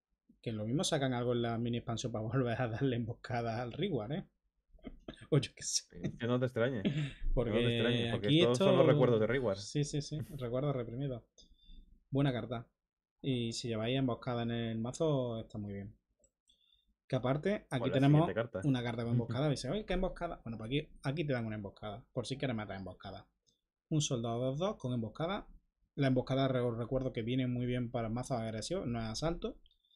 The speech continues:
Speaker 1: pero un bicho que va a permanecer y luego va a poder pegar, así que viene genial, ¿no? Para conectar un poco de daño a la cara.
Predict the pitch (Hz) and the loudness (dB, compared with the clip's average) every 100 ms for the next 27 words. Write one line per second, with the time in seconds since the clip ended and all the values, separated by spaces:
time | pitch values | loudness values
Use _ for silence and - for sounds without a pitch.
0 | _ _ _ - 165 151 127 131 127 123 | _ _ _ 4 6 6 4 0 0 2
1 | 117 113 110 113 120 123 156 131 127 151 | 2 0 -2 -2 -2 0 4 4 4 0
2 | 110 107 - 98 160 139 - - 143 156 | -2 -8 -10 -6 -4 -4 -8 -20 -14 -10
3 | 120 - _ _ _ - 123 117 - 107 | -10 -12 _ _ _ -6 -4 -4 -4 -4
4 | 120 113 139 165 113 107 107 - 120 117 | -2 -2 -2 -2 -4 -6 -6 -6 -4 -4
5 | 113 107 104 104 104 101 | -6 -6 -6 -8 -10 -12